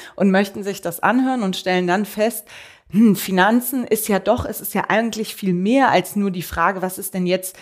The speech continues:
die richtige Anlagestrategie, welche Instrumente soll ich nutzen, sondern es geht in erster Linie in der Grundlagenarbeit erstmal um mich und um meine Wünsche. Also die Frage, wie möchte ich abgesichert werden im Falle des Todes, im Falle einer Scheidung und so weiter.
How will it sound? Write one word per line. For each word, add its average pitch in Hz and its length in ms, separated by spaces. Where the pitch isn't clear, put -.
die 202 80
richtige 208 400
Anlagestrategie, 190 880
welche 185 280
Instrumente 185 680
soll 180 200
ich 165 160
nutzen, 175 380
sondern 190 320
es 185 160
geht 247 180
in 170 140
erster 233 400
Linie 196 420
in 175 120
der 165 80
Grundlagenarbeit 190 840
erstmal 170 360
um 185 180
mich 233 320
und 165 160
um 165 100
meine 175 300
Wünsche. 196 480
Also 175 220
die 165 120
Frage, 165 560
wie 190 380
möchte 202 320
ich 175 180
abgesichert 202 720
werden 175 380
im 175 160
Falle 180 320
des 180 200
Todes, 233 420
im 170 160
Falle 185 280
einer 165 280
Scheidung 208 580
und 180 180
so 170 140
weiter. 180 300